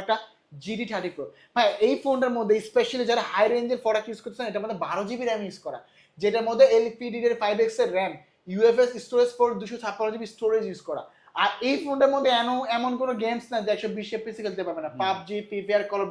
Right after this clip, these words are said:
Speaker 1: ডিউটি, আর কি লাগে বলেন? আর এই ফোনটার মধ্যে specially জিডি ট্রিগার পাবেন, যেটা আপনি কনসোল লেভেল কন্ট্রোল করতে পারবেন, যেটা আপনার জিডি ট্রিগারটা পেয়ে যাচ্ছেন।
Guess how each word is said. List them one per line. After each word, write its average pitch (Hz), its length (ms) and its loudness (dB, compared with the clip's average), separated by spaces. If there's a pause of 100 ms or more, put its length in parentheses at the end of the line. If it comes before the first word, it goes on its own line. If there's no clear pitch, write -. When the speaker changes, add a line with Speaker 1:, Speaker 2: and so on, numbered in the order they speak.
Speaker 1:
ডিউটি, 160 220 0 (300)
আর - 160 0
কি 214 160 -14
লাগে 156 240 -2
বলেন? 170 160 -4 (420)
আর 190 80 2 (100)
এই 247 140 4
ফোনটার 247 300 2
মধ্যে 254 260 0
specially 262 400 0
জিডি 226 220 -6
ট্রিগার 220 260 0
পাবেন, 156 240 -2
যেটা 185 180 4
আপনি 208 100 -4 (100)
কনসোল 208 360 0
লেভেল 214 180 4 (100)
কন্ট্রোল 208 260 2 (100)
করতে 220 280 0
পারবেন, 220 220 2 (100)
যেটা 202 240 0
আপনার 208 240 0 (460)
জিডি 208 220 -6
ট্রিগারটা 233 380 -2
পেয়ে 254 180 0
যাচ্ছেন। 185 220 0